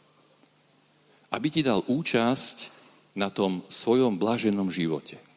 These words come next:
To je zmysel mojej existencie. Na to som stvorený, aby som žil v spoločenstve s Bohom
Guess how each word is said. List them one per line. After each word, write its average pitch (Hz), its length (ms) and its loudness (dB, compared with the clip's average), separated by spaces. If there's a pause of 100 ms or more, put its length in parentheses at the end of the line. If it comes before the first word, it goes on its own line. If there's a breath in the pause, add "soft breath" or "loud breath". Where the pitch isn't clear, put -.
(1300)
To - 80 -2
je 170 160 4
zmysel 131 400 2
mojej 123 240 2
existencie. 82 880 -6
Na 120 80 0
to 180 160 -4
som - 160 -6
stvorený, 95 800 -6 (560)
aby 104 160 -4
som 87 240 -4
žil 131 240 -4
v - 80 -6
spoločenstve 110 640 -2
s 85 80 -12
Bohom 95 400 0